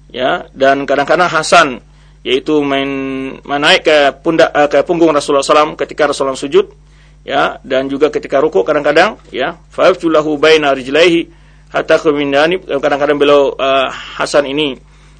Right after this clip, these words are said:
yaitu masuk di bawah serangkangan Rasulullah sallallahu alaihi wasallam, dan kadang-kadang, ya, apa namanya, naik ke pangkuan Rasulullah sallallahu alaihi wasallam. Nah, ini menunjukkan bolehnya membawa anak-anak ke dalam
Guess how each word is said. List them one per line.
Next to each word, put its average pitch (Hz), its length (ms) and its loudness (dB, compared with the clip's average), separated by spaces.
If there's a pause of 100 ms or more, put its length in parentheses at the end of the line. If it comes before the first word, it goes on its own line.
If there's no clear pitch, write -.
yaitu 135 480 0
masuk 143 320 -4
di 143 80 -4
bawah 135 480 4 (400)
serangkangan 139 480 -2
Rasulullah 135 380 -2
sallallahu 143 160 -4
alaihi 160 100 0
wasallam, 208 160 4 (160)
dan 127 160 -8 (220)
kadang-kadang, 135 520 0 (640)
ya, 131 560 4
apa 151 240 -4
namanya, 151 640 -2
naik 139 320 -4
ke 135 140 4 (500)
pangkuan 139 480 -2
Rasulullah 127 240 -4
sallallahu 120 240 0
alaihi - 80 -20
wasallam. - 100 -20 (320)
Nah, 151 300 0
ini 220 260 0
menunjukkan 160 640 -2
bolehnya 139 400 2
membawa 135 300 2
anak-anak 123 340 -4
ke 135 140 -6
dalam 117 180 -4